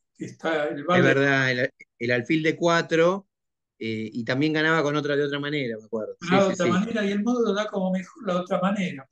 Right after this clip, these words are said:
Speaker 1: pero le quita la magia, la belleza, no, no tiene sentido.
Speaker 2: Bueno, hay, hay, hay una combinación hermosísima en una partida del tomo dos que García Palermo le gana a Gelfand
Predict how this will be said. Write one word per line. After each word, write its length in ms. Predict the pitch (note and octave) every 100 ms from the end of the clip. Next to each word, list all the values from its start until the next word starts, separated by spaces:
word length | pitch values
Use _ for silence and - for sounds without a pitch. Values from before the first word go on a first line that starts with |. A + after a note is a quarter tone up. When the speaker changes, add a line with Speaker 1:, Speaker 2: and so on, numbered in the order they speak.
| -
Speaker 1:
pero 300 | D#3 D#3 - _ _ _ _ _ _ _ _ -
le 160 | F#3
quita 320 | F3+ A3+ E3+
la 200 | D3 C#3
magia, 520 | C#3+ F3+ E3+ C#3+ - E3
la 120 | C#3
belleza, 880 | D3 D3 E3 F#3 F3+ E3 C#3 - D#3+ D#3+
no, 60 | F3
no 180 | G3
tiene 260 | F#3+ G#3 F3+
sentido. 300 | - - -
Speaker 2:
Bueno, 220 | - B2+ -
hay, 100 | - -
hay, 160 | B2+ -
hay 140 | C3
una 140 | D3 C#3
combinación 480 | C3 B2+ A#2+ C#3+
hermosísima 880 | C#3 A#2 A#2 A2+ D3+ C#3 A#2 A2+ A2
en 160 | - G#2
una 140 | A2
partida 360 | G#2+ G#2 A2+ A2
del 140 | G#2
tomo 280 | G2+ A2 G#2+
dos 180 | A2+ A2+
que 80 | G#2+
García 300 | G#2 G2 A#2
Palermo 360 | A2 A2 A2+ A2
le 100 | G#2
gana 220 | G#2+ A2
a 40 | G#2+
Gelfand 580 | A#2+ A2+ - A2+ B2